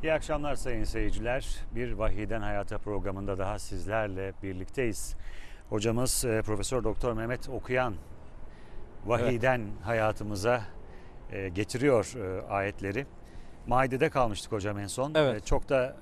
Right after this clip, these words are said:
Speaker 1: e, fırsat olmadı dünkü programda. Bugün biraz daha herhalde açacağız onu.
Speaker 2: Evet, Maide suresi, e, altıncı cüzde Maide suresinin ilk yetmiş iki ayeti vardı.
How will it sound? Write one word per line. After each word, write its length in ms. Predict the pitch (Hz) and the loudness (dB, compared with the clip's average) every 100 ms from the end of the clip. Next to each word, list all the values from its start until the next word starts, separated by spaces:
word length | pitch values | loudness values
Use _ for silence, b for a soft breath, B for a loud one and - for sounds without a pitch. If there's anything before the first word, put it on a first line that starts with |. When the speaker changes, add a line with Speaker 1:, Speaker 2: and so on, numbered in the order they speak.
| - 120 | -12 -10
Speaker 1:
e, 40 | |
fırsat 320 | - 120 131 | -6 -2 4
olmadı 480 | 156 139 117 107 98 | 4 4 2 2 0
dünkü 300 | 107 101 123 | -4 0 -2
programda. 680 | - 110 104 107 107 139 147 | 0 0 2 0 0 0 0
Bugün 240 | 143 131 | -2 0
biraz 260 | 117 110 101 | 2 2 2
daha 100 | 98 | 0
herhalde 320 | 95 92 98 | 0 -2 -2
açacağız 380 | 92 92 92 80 | -4 -6 -6 -6
onu. 140 | 78 - - - B B B B B | -8 -12 -16 -18 B B B B B
Speaker 2:
Evet, 280 | 170 160 139 | 0 0 0
Maide 520 | 143 151 165 170 180 | -2 2 2 4 2
suresi, 680 | 170 170 156 147 - 165 156 - | 0 0 0 0 0 -2 -2 -4
e, 520 | 135 131 127 127 127 123 - - B B B - | -6 -4 -4 -4 -6 -8 -12 -18 B B B -2
altıncı 680 | 127 139 - 165 156 165 147 | 2 2 0 -4 -2 -4 -4
cüzde 680 | 127 156 139 123 139 175 175 | -2 -2 -2 -2 2 4 4
Maide 460 | 151 151 151 151 156 | 0 2 2 2 0
suresinin 520 | - 143 135 - 196 | 0 -2 0 -2 -2
ilk 220 | 180 - | -2 0
yetmiş 360 | 147 - 143 - | -2 -2 -6 -6
iki 260 | 135 160 | -2 2
ayeti 340 | 135 113 - 117 | 4 2 0 2
vardı. 500 | 107 104 127 196 | 4 4 2 -2